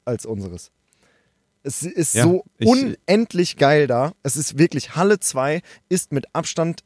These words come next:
Speaker 1: der, der geilste Ort, weil da auch so viel dranhängt, weil da auch nur gute Leute sind, so junge, kreative Leute. Es ist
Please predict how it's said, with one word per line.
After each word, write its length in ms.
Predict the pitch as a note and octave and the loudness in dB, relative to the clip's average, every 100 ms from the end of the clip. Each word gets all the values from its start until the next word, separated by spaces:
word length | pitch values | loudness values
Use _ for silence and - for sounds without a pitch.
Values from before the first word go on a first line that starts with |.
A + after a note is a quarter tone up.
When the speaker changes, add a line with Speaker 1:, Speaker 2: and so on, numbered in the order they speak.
| _ - | _ -2
Speaker 1:
der, 160 | B2+ - - | -2 -2 -4
der 140 | B2 - _ _ _ _ - | -4 -6 _ _ _ _ -6
geilste 760 | C3 E3 G3+ - - F#3+ F#3+ - | 0 2 0 -2 2 2 2 -2
Ort, 460 | D3+ D#3 F#3+ G3 - _ _ _ _ _ _ - | 2 4 4 2 -6 _ _ _ _ _ _ 0
weil 400 | D#3 E3 C#3 D3 | 0 0 -6 -8
da 100 | D3+ | -4
auch 120 | F3+ | -4
so 100 | D#3+ | -4
viel 160 | D#3 D3+ | -4 -4
dranhängt, 400 | D3 G3+ F3+ F#3+ | -2 0 0 2
weil 100 | D3+ | 2
da 80 | D3 | 2
auch 80 | C#3+ | 2
nur 340 | D#3 F#3+ A3 | 4 6 4
gute 300 | D3 G3+ F3 | 4 2 2
Leute 320 | D3+ D#3+ F#3 | 2 2 2
sind, 180 | A#2+ C#3 | -2 -2
so 80 | C3+ | 0
junge, 400 | C3 E3+ G3 G3+ - - - | 2 4 4 2 0 -12 -4
kreative 380 | D#3+ D3+ F3+ | -2 0 0
Leute. 220 | D#3 E3 D#3 | 2 2 2
Es 120 | D3+ | -4
ist 180 | - | -6